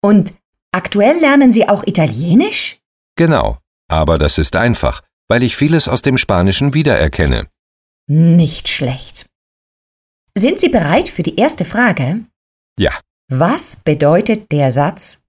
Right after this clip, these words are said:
Speaker 1: Nasrin spricht fließend Deutsch? A. Sie spricht so schnell, dass man sie kaum versteht. B. Sie spricht sehr gut Deutsch, ohne dabei lange zu überlegen.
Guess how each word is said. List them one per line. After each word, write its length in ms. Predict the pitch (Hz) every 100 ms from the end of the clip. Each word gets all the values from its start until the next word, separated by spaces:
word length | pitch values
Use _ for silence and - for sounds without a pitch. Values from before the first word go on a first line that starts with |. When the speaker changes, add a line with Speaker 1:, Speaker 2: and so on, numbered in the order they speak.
| -
Speaker 1:
Nasrin 760 | 175 185 180 160 165 190 339 381
spricht 460 | - - 160 139 -
fließend 760 | - - 156 160 156 165 160 -
Deutsch? 520 | 127 113 - - - _ _ _ _ - _
A. 500 | 156 135 131 139 226 _ _
Sie 200 | 165 196
spricht 380 | - 220 220 -
so 220 | 214 302
schnell, 440 | 330 175 151 135 139
dass 180 | 160
man 140 | 196 202
sie 140 | 226
kaum 180 | 254 294
versteht. 680 | 285 240 - 127 - - - _ _ _ _ _ _ - _
B. 480 | 151 185 151 180 233 _ _ _
Sie 220 | 170 202
spricht 380 | - 202 214 -
sehr 300 | 170 220 277
gut 320 | 233 143 -
Deutsch, 420 | 131 127 - - _
ohne 320 | 190 196 202
dabei 340 | 202 185 180 196
lange 300 | 151 143 135
zu 140 | -
überlegen. 640 | 165 196 160 123 120 170